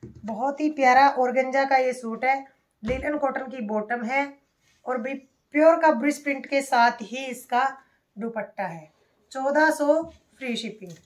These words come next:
सिंगल सिंगल पीस है भाई, इनमें डबल पीस नहीं मिलेंगे,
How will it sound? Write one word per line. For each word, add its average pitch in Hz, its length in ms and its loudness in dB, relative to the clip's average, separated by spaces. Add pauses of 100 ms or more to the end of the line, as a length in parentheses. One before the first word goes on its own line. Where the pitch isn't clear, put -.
(280)
सिंगल 311 400 0
सिंगल 320 320 4
पीस 311 300 0
है 302 120 4
भाई, 311 160 0
इनमें 320 480 2
डबल 269 280 4
पीस 302 280 -2
नहीं 269 200 -2
मिलेंगे, 285 500 2